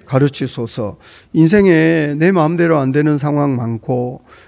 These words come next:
여러분, 이 고단하고 피곤할 때 있고, 그래서 "나의 고난이 매우 심하오니." 그렇지만 말씀이, 말씀이 우리를 살아나게 하는 거거든요. 말씀이 우리를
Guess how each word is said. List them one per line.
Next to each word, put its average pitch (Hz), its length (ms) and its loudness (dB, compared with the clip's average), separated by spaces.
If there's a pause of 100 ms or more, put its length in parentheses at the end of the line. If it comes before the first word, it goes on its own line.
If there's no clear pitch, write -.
(120)
여러분, 175 300 2
이 170 140 4
고단하고 160 920 4
피곤할 202 480 2
때 147 160 -2
있고, 113 440 -8 (260)
그래서 170 680 4 (200)
"나의 165 260 4
고난이 214 460 4
매우 208 520 6
심하오니." 131 680 -4 (240)
그렇지만 143 680 0 (260)
말씀이, 160 840 2 (560)
말씀이 135 480 0
우리를 143 360 -6
살아나게 143 520 -4
하는 - 200 -18
거거든요. - 240 -20 (520)
말씀이 131 480 2
우리를 190 360 2